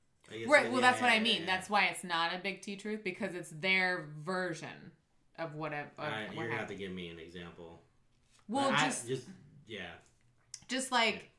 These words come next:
Speaker 2: um, like, like,
Speaker 1: Mm-hmm.
Speaker 2: um, I haven't seen,
Speaker 1: Mm-hmm.
Speaker 2: uh, Rashomon.
Speaker 1: Okay.
Speaker 2: But, like, from what I understand, this is
Speaker 1: Mm-hmm.
Speaker 2: definitely something I need to see.
Speaker 1: Mm-hmm.
Speaker 2: But, like, it's, like, one big event, but you get, like, many different views of the event,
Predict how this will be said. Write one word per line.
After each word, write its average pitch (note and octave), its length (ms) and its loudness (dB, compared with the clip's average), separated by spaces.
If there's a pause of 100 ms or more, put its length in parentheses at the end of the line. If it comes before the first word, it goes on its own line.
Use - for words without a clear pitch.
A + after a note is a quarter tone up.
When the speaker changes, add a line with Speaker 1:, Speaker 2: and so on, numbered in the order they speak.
Speaker 2:
um, F#3 520 2
like, F#3+ 360 4 (840)
like, F3 300 4 (220)
Speaker 1:
Mm-hmm. F#2+ 240 -10 (720)
Speaker 2:
um, D#3+ 300 0 (100)
I G3+ 100 12
haven't G#3+ 320 4
seen, A3 640 2 (200)
Speaker 1:
Mm-hmm. G3 220 -10 (240)
Speaker 2:
uh, G3 840 6
Rashomon. G#3 640 0 (160)
Speaker 1:
Okay. G2+ 340 -8 (440)
Speaker 2:
But, F#3 200 -2
like, F3 360 2
from F#3 200 -4
what F3+ 120 0
I E3+ 140 2
understand, E3 720 -4 (180)
this F#3 120 -10
is F#3+ 100 -8
Speaker 1:
Mm-hmm. - 80 -16 (120)
Speaker 2:
definitely D3+ 300 -8
something D3+ 240 -8
I D3+ 60 -6
need D#3 160 -8
to D#3+ 60 -10
see. D#3 320 -10
Speaker 1:
Mm-hmm. G2+ 280 -10
Speaker 2:
But, E3 200 -4
like, E3 360 0
it's, F3+ 240 -8
like, F3+ 240 -2
one F#3+ 260 2
big F#3 180 2
event, E3+ 340 0
but D#3+ 180 -4
you E3+ 160 -8
get, D#3+ 320 0
like, D3+ 400 -6
many E3+ 340 -4
different D#3 380 -10
views F3 440 -6
of D3+ 180 -8
the D3+ 120 -8
event, C#3+ 260 -8